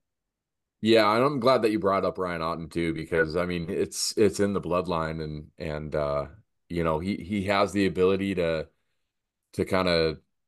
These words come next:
mold himself into that next great Washington tight end.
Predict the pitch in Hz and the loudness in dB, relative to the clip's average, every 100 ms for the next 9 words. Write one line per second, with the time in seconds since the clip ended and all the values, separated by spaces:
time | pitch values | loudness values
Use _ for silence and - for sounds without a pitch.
0 | _ _ _ 98 98 98 104 110 107 101 | _ _ _ -4 0 6 8 8 6 2
1 | - 104 95 101 95 85 92 92 92 90 | 2 4 2 0 -6 -6 -2 -2 0 -2
2 | 92 98 101 - 92 87 92 - 85 87 | 0 0 0 -6 -2 2 2 0 -2 -2
3 | 90 - 85 82 78 87 85 78 87 82 | -2 -6 -10 -8 -6 -2 0 0 0 -2
4 | 80 | -6